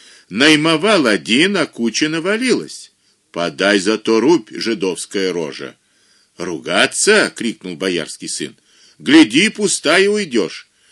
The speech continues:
«А нет уж, не уйду, плати-ка за троих!»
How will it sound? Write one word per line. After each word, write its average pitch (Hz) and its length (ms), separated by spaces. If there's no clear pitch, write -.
«А 104 180
нет 90 340
уж, 143 180
не 165 100
уйду, 127 680
плати-ка 151 640
за 139 160
троих!» 160 580